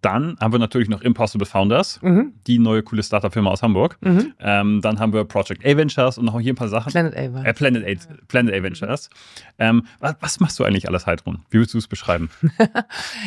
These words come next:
Speaker 2: Also, ähm, ich hab vor allem meine Firma Impact und
Speaker 1: Aha.
Speaker 2: die ist eine Beratungsboutique. Und, ähm, das ist die eine Seite, da fällt uns zum Beispiel auch Impossible Founders mit rein, die berate ich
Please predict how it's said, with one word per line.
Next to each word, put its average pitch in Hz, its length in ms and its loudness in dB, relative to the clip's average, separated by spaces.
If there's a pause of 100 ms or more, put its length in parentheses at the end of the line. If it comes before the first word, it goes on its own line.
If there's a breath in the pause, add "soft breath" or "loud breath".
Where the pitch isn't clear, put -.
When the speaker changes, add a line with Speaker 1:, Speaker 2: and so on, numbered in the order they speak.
(160 loud breath)
Speaker 2:
Also, 151 420 -4 (120)
ähm, 151 320 0
ich 160 180 -4
hab 190 140 0
vor - 160 -2
allem 175 340 0
meine 147 300 2
Firma 143 240 -2
Impact 226 440 -2
und 156 220 2
Speaker 1:
Aha. 175 100 -8 (200)
Speaker 2:
die 165 300 2 (100)
ist - 560 -4
eine 147 400 0
Beratungsboutique. 143 1120 -4 (760 soft breath)
Und, 160 600 2
ähm, 151 760 2 (200)
das 170 220 2
ist 170 120 -14
die 147 100 -2
eine 190 260 0
Seite, 196 300 -2
da 151 440 0
fällt 160 240 0
uns 156 180 -2
zum 156 120 0
Beispiel 151 280 0
auch 151 100 0
Impossible 139 420 0
Founders 208 380 -2
mit 175 120 -4
rein, 180 140 4
die 139 80 0
berate 131 400 -2
ich - 260 -6